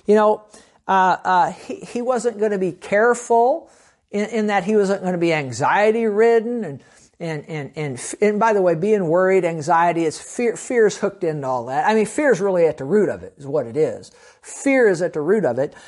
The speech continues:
And, but he wasn't gonna, Jesus wasn't fearful. He wasn't going to carry care. And in his earthly ministry,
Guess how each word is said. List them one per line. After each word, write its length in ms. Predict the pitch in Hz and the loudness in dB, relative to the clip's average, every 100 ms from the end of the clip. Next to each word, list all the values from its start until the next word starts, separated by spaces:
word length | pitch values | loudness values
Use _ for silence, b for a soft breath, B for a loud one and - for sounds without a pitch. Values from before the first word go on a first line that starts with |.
| B - | B -2
And, 340 | 214 214 196 | 2 2 2
but 160 | 233 220 | 0 2
he 160 | 277 | 4
wasn't 340 | 370 302 240 190 | 4 4 2 2
gonna, 220 | 214 180 | 0 0
Jesus 460 | 190 247 339 285 | -6 -4 -4 -2
wasn't 280 | 247 208 196 | 0 0 -2
fearful. 640 | - 185 196 190 285 339 - B B B | -2 0 2 2 -2 -2 -12 B B B
He 180 | 220 | 0
wasn't 380 | 240 240 214 208 | 4 4 2 0
going 360 | 196 208 208 190 | 2 2 2 0
to 100 | 180 | -2
carry 460 | - 202 208 190 | -2 -4 0 -2
care. 340 | 175 - 202 220 | -4 -4 -2 0
And 120 | 208 | 0
in 120 | 220 | 0
his 140 | 214 180 | 0 0
earthly 480 | 220 285 285 269 247 | 2 2 2 0 0
ministry, 720 | 240 277 240 - 196 190 | 0 -2 -4 -4 -2 -2